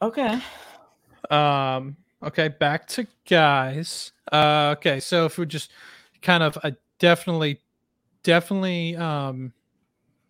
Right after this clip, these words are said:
Speaker 2: d-, don't like these two <laughs> as winner picks. Um, Jackson, I could s-, and definitely don't. He's, he's going last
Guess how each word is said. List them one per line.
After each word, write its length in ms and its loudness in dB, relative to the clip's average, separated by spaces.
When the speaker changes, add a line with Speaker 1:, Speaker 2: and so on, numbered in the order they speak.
Speaker 2:
d-, 180 -12
don't 240 0
like 260 -2
these 320 -6
two 380 -10
<laughs> 300 -8
as 160 0
winner 260 0
picks. 460 -16
Um, 640 -4
Jackson, 560 4
I 100 0
could 180 -4
s-, 100 -12
and 240 -4
definitely 500 -2
don't. 240 -4
He's, 320 -10
he's 220 -6
going 260 -2
last 540 -10